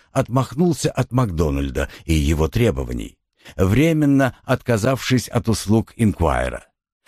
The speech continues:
Он был убежден, что если бы старый генерал находился на месте, то поддержал бы финансиста. Через восемь месяцев после приобретения туннеля на Лассаль-стрит и захвата четырех основных центральных улиц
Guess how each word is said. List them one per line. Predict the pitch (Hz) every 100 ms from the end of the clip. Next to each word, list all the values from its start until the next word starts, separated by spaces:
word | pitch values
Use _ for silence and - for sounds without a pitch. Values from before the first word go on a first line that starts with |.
| -
Он | - 123
был | 117 127 123
убежден, | 113 123 113 170 143
что | - 131
если | 120 139 - 127
бы | 110 131 -
старый | - - 113 104
генерал | 95 107 120 110 78 69 - -
находился | 87 82 80 87 90 -
на | 76 87
месте, | 147 156 - 110 - _
то | - 185
поддержал | - 165 143 147 107 139 143
бы | 110
финансиста. | - 90 85 - 78 - - - _ _ _ _ _ _ _ _ _ _ - -
Через | - 92 80 71
восемь | 90 92 78 78
месяцев | 110 131 101 - 87 -
после | 110 - 95
приобретения | - 90 82 95 - 120 101 90
туннеля | - 90 92 110 92
на | 78 78
Лассаль-стрит | 80 82 87 82 - - 135 165 - - - -
и |
захвата | 127 123 - 131 120 110
четырех | 117 104 110 110 -
основных | - - 98 92 101 -
центральных | - 90 90 85 85 80 -
улиц | 151 131 80 -